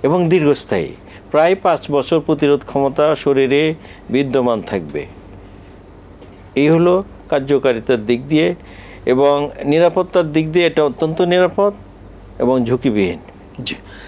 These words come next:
Speaker 2: বিশ্বের অন্যান্য দেশে এটা কি কা-, কার্যকর হচ্ছে
Speaker 1: অবশ্যই,
Speaker 2: কিনা আমার
Speaker 1: বিশ্ব-, বিশ্বের অন্যান্য দেশে, আমাদের পার্শ্ববর্তী দেশের কথাই যদি আমরা ধরি, নেপাল, পাকিস্তান এবং, আহ, ইন্ডিয়ার, আহ, কোথাও কোথাও এগুলো, আহ, ব্যাপক হারে
Speaker 2: মানে
Speaker 1: ভ্যাকসিনেশন
Speaker 2: সেখানেও
Speaker 1: হচ্ছে।
Speaker 2: এটি সাকসেসফুলি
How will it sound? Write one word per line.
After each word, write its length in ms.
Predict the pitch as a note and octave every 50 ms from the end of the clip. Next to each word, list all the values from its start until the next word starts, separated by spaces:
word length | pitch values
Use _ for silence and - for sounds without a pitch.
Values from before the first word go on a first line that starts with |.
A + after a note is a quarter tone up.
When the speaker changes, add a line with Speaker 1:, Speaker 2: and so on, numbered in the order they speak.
| - - -
Speaker 2:
বিশ্বের 280 | C#3+ C3 - - C#3+ C#3
অন্যান্য 360 | C3+ C3 D3 D3 D3 D#3 D#3+
দেশে 420 | C#3 D3+ C#3 - - D#3 D#3 D3+
এটা 220 | C#3+ C#3 - C3 B2+
কি 160 | - - C3+
কা-, 300 | - C#3 C#3 B2+ B2 B2 -
কার্যকর 280 | A#2+ A2 A2 A#2+ A#2
হচ্ছে 120 | C3 D3 E3
Speaker 1:
অবশ্যই, 300 | E3+ E3 - E3+ C#3+ B2
Speaker 2:
কিনা 180 | C#3 C#3 C3
আমার 140 | B2+ C3 C3+
Speaker 1:
বিশ্ব-, 180 | D#3 C#3+ B2+ B2+
বিশ্বের 380 | C3+ B2+ - - D3+ D3+ D3+
অন্যান্য 320 | D3 C#3+ D3 D3 D3 D3 C#3
দেশে, 220 | C#3 C3 - D3+
আমাদের 240 | C3+ C3 C3 C#3 C3+
পার্শ্ববর্তী 560 | - C3+ B2+ - - - C#3+ C#3+ C#3+ - D3
দেশের 340 | C#3 C3+ C3+ - - D3 C3+
কথাই 260 | D3 C3+ B2 D3 C#3+
যদি 220 | C#3 C#3+ C3+ C#3
আমরা 200 | C3 C3 C3 C3
ধরি, 260 | B2+ A#2 B2+ B2 B2+ B2
নেপাল, 520 | B2 B2+ B2+ A#2+ A#2 A#2+ B2 B2 A#2+ A2+ -
পাকিস্তান 580 | - A#2+ G#2 A#2 B2+ A2+ - - C3+ B2+ B2 A#2+ - - - - - - - - - -
এবং, 420 | - A#2 A#2+ B2 B2 B2 B2 B2 B2
আহ, 180 | A2+ A2+ A2 G#2+
ইন্ডিয়ার, 420 | B2+ C#3 D3 C#3 C#3 C3+ C3 B2
আহ, 40 | A#2 - - - - A2 G#2+ G#2+ G#2+ G#2+ G#2 G2 F2 G2 F#2+ -
কোথাও 300 | - B2+ A#2+ - C#3 B2+
কোথাও 380 | A2 - A2 G2+ - G2 F#2 F2+ - - - - - - -
এগুলো, 440 | - A2 G2+ G#2 G#2+ G#2+ A2 G#2+ G#2+
আহ, 840 | - - - - - - - - - - - A2 G#2+ G#2+ G#2 G2+
ব্যাপক 380 | G2 A#2 B2+ B2 - D#3 - -
হারে 300 | - C#3+ C3+ C3 B2 A#2
Speaker 2:
মানে 200 | A2 G#2 - F#2+
Speaker 1:
ভ্যাকসিনেশন 420 | G#2 G2+ - - - C#3 G#2 -
Speaker 2:
সেখানেও 300 | - C#3+ G#2+ D3+ D#3 D3+
Speaker 1:
হচ্ছে। 140 | C3+ - C3+
Speaker 2:
এটি 80 | -
সাকসেসফুলি 580 | - C3 - - C#3 - - D3 B2+ B2 B2+